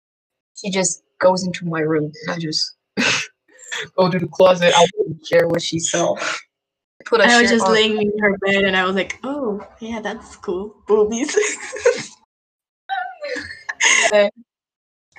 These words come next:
Speaker 2: And this time I had to, we had to go to a party and I hadn't shaved my legs. And I was like, "Oh my God, Sarah, do you wanna be with me while I shave my legs?" And she was like,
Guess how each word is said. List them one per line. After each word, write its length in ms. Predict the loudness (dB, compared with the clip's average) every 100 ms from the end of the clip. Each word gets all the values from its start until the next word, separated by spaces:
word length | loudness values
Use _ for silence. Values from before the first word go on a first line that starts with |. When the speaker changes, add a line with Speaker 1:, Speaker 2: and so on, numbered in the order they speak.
| -2
Speaker 2:
And 180 | 4 6
this 240 | 6 4
time 240 | 2 2 2
I 80 | 2
had 160 | 2 2
to, 100 | 0 2
we 140 | 4
had 140 | 6 6
to 80 |
go 160 | 4 2
to 240 | 0 -2
a 40 | -2
party 680 | 0 2 4 4 2 -4 -4
and 540 | -4 -2 -2 -4 -6 -10 _ _ _
I 100 | 0
hadn't 240 | 4 4 2
shaved 420 | 2 2 2 0
my 180 | -2 0
legs. 580 | 2 2 2 0 -4 -14 -20 _ 2
And 100 | 4
I 60 |
was 80 | 6
like, 240 | 4 2 -4
"Oh 100 | -4
my 100 | -2
God, 200 | -2 -4
Sarah, 440 | -8 -6 -4 -2 -2
do 120 | -2
you 120 | 2
wanna 200 | 4 4
be 160 | 2 2
with 180 | 2 2
me 140 | 2
while 160 | 2 0
I 100 | -2
shave 280 | 0 0 0
my 200 | -2 0
legs?" 840 | 0 0 -2 -2 0 0 0 -6 -10 -10 -10 _
And 160 | 2 4
she 100 | 4
was 120 | 6
like, 200 | 4